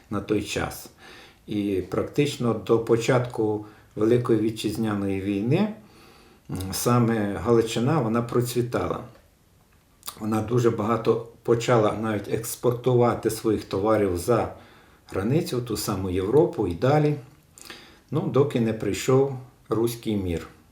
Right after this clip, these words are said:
Тож повернемося ближче. Я сьогодні хочу також прорекламувати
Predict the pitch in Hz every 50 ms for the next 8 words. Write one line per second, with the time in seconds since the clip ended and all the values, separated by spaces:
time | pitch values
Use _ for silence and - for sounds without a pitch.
0 | _ - - _ _ _ _ _ - - - - - - - - - - _ _
1 | - - 165 180 - - - - 123 117 123 135 127 127 123 120 120 - - 117
2 | 98 - 104 101 95 92 - - - 101 104 117 160 170 160 - 139 123 120 123
3 | 123 123 139 123 127 - 117 - 127 117 120 127 113 - - - - 113 113 110
4 | 107 110 117 113 - 117 113 113 120 117 120 139 175 175 165 - 147 131 123 -